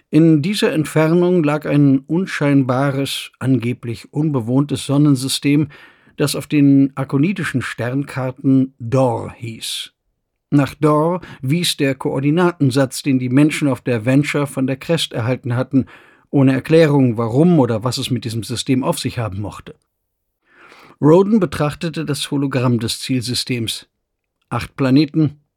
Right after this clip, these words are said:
kein einziger davon irgendwie bemerkenswert. „Was denken Sie, Tuire?“ Der Olore trat neben ihn.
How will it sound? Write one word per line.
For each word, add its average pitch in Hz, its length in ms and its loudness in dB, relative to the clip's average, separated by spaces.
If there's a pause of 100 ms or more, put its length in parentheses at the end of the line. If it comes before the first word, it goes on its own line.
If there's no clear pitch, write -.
(120)
kein 131 240 -2
einziger 131 460 0
davon 131 260 0
irgendwie 123 380 -2
bemerkenswert. 127 840 -2 (880)
„Was 156 160 2
denken 180 280 2
Sie, 190 180 2
Tuire?“ 139 540 2 (1040)
Der 135 400 -2
Olore 135 600 0
trat 127 380 -6
neben 110 320 -4
ihn. 107 240 -10